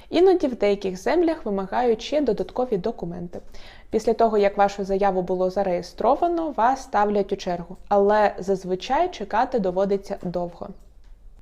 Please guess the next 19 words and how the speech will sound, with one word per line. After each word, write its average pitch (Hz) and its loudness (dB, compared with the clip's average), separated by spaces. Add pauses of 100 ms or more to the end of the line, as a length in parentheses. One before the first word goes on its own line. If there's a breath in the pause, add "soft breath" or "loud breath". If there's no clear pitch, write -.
Пам'ятайте, 233 4 (180)
джоб-центр 247 -2
не 240 0
займається 233 0
питанням 247 0
надання 190 -2
житла, 190 -4 (120)
але 240 4
може 214 2
його 175 -6
сплачувати, 311 -4 (380 loud breath)
якщо 208 2
ви 220 2
це 240 -6
житло 202 0
для 202 0
себе 214 -2
знайшли 196 -2
самостійно. 202 -6